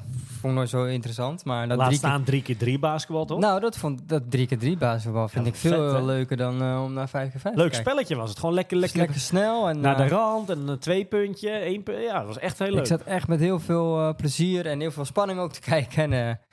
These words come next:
Speaker 1: t-, die laatste bal was wel echt heel b-, bizar.
Speaker 2: Zo, ja. Ja,
Speaker 1: Bizar.
Speaker 2: Worthy de Jong, mannetje
Speaker 1: Ja.
Speaker 2: wel, volgens mij.
Speaker 1: <laughs> Ja.
Speaker 2: Interviewtje en zo, eh, hard work pays off. Nou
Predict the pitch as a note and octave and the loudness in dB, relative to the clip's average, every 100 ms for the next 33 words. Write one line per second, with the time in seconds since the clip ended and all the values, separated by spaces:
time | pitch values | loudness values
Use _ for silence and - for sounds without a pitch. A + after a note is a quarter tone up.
0 | - - - - C#3+ A#2+ A#2+ B2 - A2+ | -14 -10 -10 -10 -8 -2 0 -2 -4 -6
1 | B2 A2+ A2+ C3 - - G#2+ G#2+ A2+ - | -4 -2 -2 -2 -4 -2 -2 -4 -8 -14
2 | _ - A#2+ A#2+ A2 G2+ E2 F#2+ G#2 F2+ | _ -8 0 0 2 -2 -4 -6 -6 -6
3 | - _ _ _ _ G#2+ A2+ A2 A#2 D3+ | -12 _ _ _ _ -8 -4 0 2 2
4 | D3+ D3 A#2+ B2 C#3 G2+ A2 A2 B2+ C#3+ | 2 -2 0 0 -2 -4 -10 -12 -4 0
5 | C3+ G2 - F2+ - - E3 C3 G2 - | 0 -2 -6 -8 -4 2 2 2 0 -2
6 | - - C#3+ _ - - A#2+ - D3+ D#3 | -2 -6 -8 _ -20 -18 -12 2 2 2
7 | C#3 D#3+ D3 D3 C#3+ C3 D3 E3+ D#3 B2 | 0 0 0 -2 -2 -2 -2 -4 -2 0
8 | A2+ C#3 B2+ D3+ D#3 - D3 C#3 A2+ C3 | 2 2 2 0 0 -2 0 0 0 -2
9 | E3 | -2